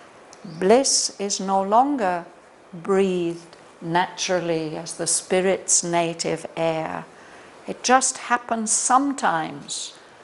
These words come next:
to some human beings, and that's a mortal hour. It passes quickly.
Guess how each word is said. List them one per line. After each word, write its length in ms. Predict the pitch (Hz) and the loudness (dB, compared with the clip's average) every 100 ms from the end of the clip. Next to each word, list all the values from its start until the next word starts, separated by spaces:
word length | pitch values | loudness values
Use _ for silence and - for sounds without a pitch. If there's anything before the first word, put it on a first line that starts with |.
| - - | -20 -16
to 100 | - | -8
some 320 | 165 - 220 233 | 0 4 6 4
human 500 | - 226 202 190 180 | 0 -2 -2 -4 -6
beings, 720 | 170 165 160 180 - - - - - - | -6 -6 -8 -12 -12 -14 -16 -20 -20 -10
and 160 | 180 180 | -4 0
that's 220 | 185 - | 0 2
a 60 | 190 | 2
mortal 580 | 190 208 240 233 220 208 | 8 8 8 4 0 2
hour. 420 | 175 170 165 160 | 2 0 -2 -4
It 200 | - - | -8 0
passes 540 | 196 208 220 180 180 | 2 2 0 -4 -6
quickly. 600 | - - 226 - 185 165 | -6 -6 -4 -6 -8 -8